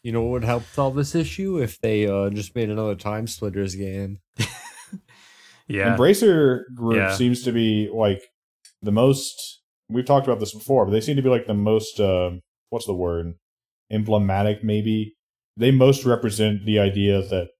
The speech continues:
Speaker 3: tech industry is going through some shitty problems right now that I've seen in the, in
Speaker 2: Mm-hmm.
Speaker 3: the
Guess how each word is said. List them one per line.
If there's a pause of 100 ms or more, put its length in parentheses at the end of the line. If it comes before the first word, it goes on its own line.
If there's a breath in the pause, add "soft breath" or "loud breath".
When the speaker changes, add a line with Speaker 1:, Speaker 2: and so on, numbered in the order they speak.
(120)
Speaker 3:
tech
industry
is
going
through
some (640)
shitty
problems (240)
right
now
that
I've
seen
in
the,
in
Speaker 2:
Mm-hmm.
Speaker 3:
the